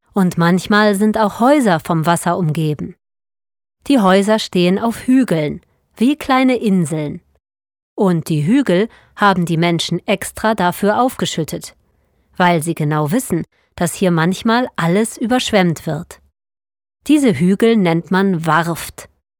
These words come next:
Menschen, die an großen Flüssen wohnen, sind an die Hochwasser gewöhnt. Sie wissen, manchmal können sie nur mit dem Boot zu ihrem Bauernhof fahren. Manchmal müssen die Kinder sogar mit dem Boot zur Schule fahren.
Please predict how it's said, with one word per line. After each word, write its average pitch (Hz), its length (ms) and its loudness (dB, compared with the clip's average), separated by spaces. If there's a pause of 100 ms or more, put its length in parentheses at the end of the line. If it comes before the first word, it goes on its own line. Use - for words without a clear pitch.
(360)
Menschen, 202 500 0
die 180 200 -2
an 175 180 -2
großen 202 440 -2
Flüssen 202 400 -2
wohnen, 196 380 0 (340)
sind 247 280 0
an 254 160 2
die 277 120 0
Hochwasser 180 580 -2
gewöhnt. 202 600 -2 (680)
Sie 262 200 0
wissen, 214 380 0 (380)
manchmal 262 520 2
können 240 360 0
sie 233 120 -2
nur 269 220 2
mit 285 220 0
dem 269 200 2
Boot 240 300 0
zu - 120 -4
ihrem 208 300 0
Bauernhof 160 560 2
fahren. 139 540 -6 (800)
Manchmal 180 480 0
müssen 160 280 -2
die 160 120 -2
Kinder 254 440 0
sogar 160 280 -2
mit 160 180 -2
dem 160 160 -2
Boot 180 260 -2
zur 170 180 -4
Schule 262 380 -2
fahren. 156 500 -2